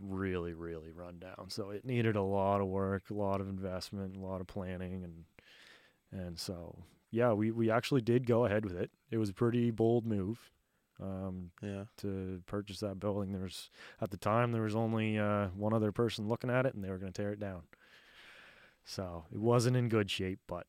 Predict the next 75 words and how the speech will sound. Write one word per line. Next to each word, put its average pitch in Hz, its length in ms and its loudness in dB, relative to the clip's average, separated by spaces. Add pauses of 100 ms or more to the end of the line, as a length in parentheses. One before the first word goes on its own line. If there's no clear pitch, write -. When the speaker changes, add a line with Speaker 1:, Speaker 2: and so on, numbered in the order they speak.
Speaker 2:
Did 104 140 0
it - 40 -12
still - 180 2
have 101 100 2
good 123 180 -4
bones, 104 340 -2
like 107 140 -2
a 95 40 -12
good 110 100 10
Speaker 1:
Yeah. 190 180 12
Speaker 2:
foundation? 101 480 2
That's 113 140 -2
all 107 100 0
you 95 80 -4
need. 107 240 -4
Speaker 1:
Yeah, 190 220 8
that 139 260 8
was 120 180 0
the 113 60 -2
main, 113 400 0 (140)
that - 160 -4
was 92 80 -6
about 110 200 -4
the 107 120 -4
only 110 180 -2
good 104 160 -4
thing 95 140 -6
about 85 160 -10
it. - 80 -16 (100)
Speaker 2:
Good 107 140 2
bones, 101 320 2
yeah. 98 200 6
That's - 200 6
all 117 100 8
you 113 80 6
need. 117 260 4
Speaker 1:
<laughs> - 40 -8
Everything 180 380 12
else 156 260 12
we 127 80 2
fixed. 107 360 4 (200)
Speaker 2:
Yeah. - 160 8 (280)
<laughs> - 260 6
Speaker 1:
But, 143 360 12
uh, 135 520 10 (440)
Speaker 2:
Good 147 140 10
location, 131 480 6
it 98 80 -8
sounds 101 260 -2
like, 101 160 -4
though. 101 140 4
Speaker 1:
Yeah, 151 400 12
Speaker 2:
Good 170 80 10
Speaker 1:
yeah, 165 140 12
that's 165 260 12
what 180 80 12
Speaker 2:
location. 156 140 12
Speaker 1:
meant 143 200 8
the 127 80 4
most, 98 360 4
Speaker 2:
Yeah. 107 260 4
Speaker 1:
for 120 180 2
sure. 104 420 4
And 107 80 2
you're 110 80 2
close 120 300 2
to - 100 -4
Saint 113 240 0
FX. 104 440 -2
We 131 100 4
did 143 180 12
have 185 120 6
a 117 40 6
lot 110 280 6
of, 117 160 4